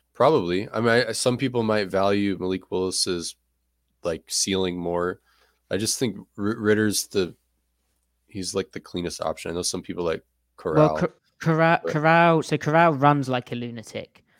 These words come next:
Speaker 2: So, <laughs> uh, to keep with the lunatic theme, he, he's just straight up just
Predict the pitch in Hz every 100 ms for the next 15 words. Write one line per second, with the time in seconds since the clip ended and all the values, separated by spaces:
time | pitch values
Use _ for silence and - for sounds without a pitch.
0 | _ _ - 131 - 147 123 127 - -
1 | _ _ _ - 135 156 151 143 135 135
2 | 135 123 131 - 143 135 123 123 - 147
3 | 160 175 160 - 151 185 170 170 - -
4 | 160 127 135 - - 151 120